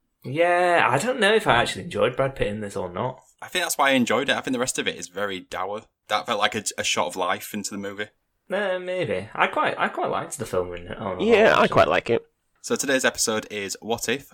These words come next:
Speaker 2: by actress Kate Winslet from the animated adaptation of Christmas Carol,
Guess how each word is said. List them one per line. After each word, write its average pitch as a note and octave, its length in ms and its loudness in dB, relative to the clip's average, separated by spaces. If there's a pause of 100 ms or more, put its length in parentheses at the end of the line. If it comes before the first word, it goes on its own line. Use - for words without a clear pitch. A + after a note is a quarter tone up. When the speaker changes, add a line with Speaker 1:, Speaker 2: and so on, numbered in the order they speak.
Speaker 2:
by F#2 180 -4
actress - 380 -4
Kate F#2 220 -4
Winslet F#2+ 440 -4
from G#2 180 -4
the G2 160 -6
animated A#2+ 500 -2
adaptation G2 680 -6
of E2+ 440 -14
Christmas - 400 -8
Carol, G#2+ 400 -2